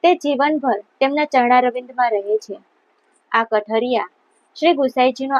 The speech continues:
આવો પરમ કૃપાપાત્ર ભગવદીય હતો. એની વાર્તા ક્યાં સુધી કહેવી? હવે પછીના ભાગમાં બ્રહ્મદાસ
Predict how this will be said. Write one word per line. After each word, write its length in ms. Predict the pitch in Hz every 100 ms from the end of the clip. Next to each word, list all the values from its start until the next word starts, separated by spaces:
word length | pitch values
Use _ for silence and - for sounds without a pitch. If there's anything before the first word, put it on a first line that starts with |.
| -
આવો 220 | 220 233
પરમ 360 | 240 233 233 233
કૃપાપાત્ર 760 | - - 277 311 302 294 294
ભગવદીય 580 | 294 254 214 233 226 247
હતો. 420 | 233 190 - 196 _ _ _ _ _
એની 240 | 220 233 226
વાર્તા 480 | 208 196 - 214 _ _ _ -
ક્યાં 200 | 302 330
સુધી 280 | 269 214 226
કહેવી? 340 | 196 190 190 - _ _ _ _ 269
હવે 160 | 311
પછીના 380 | 359 339 359 349
ભાગમાં 540 | 320 269 214 240 214 - _ _ _ 233
બ્રહ્મદાસ 640 | 285 311 330 311 269